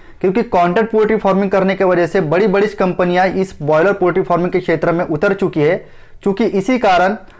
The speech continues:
उनके जो बड़े-बड़े ईसी फार्म या फिर बड़े-बड़े कॉन्ट्रैक्ट फार्म होते हैं, तो वहां पर की उनकी प्रोडक्शन कॉस्ट काफी ज्यादा कम होती है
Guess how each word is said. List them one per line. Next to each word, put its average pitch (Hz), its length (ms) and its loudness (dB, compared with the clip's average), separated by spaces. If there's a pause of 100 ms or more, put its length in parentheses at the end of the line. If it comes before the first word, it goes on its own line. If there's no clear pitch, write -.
(160)
उनके 202 240 0
जो 226 140 2
बड़े-बड़े 196 500 2
ईसी 185 240 0
फार्म 190 260 0
या 185 80 2
फिर 185 140 2
बड़े-बड़े 175 400 2
कॉन्ट्रैक्ट 180 500 0
फार्म 208 140 2
होते 175 240 0
हैं, 170 160 0
तो 185 80 2
वहां 160 280 0
पर 202 180 0
की 214 100 -2
उनकी 185 280 0
प्रोडक्शन 180 420 0
कॉस्ट 190 240 -2
काफी 175 340 0
ज्यादा 180 180 2
कम 208 300 0
होती 180 300 0
है 160 280 -2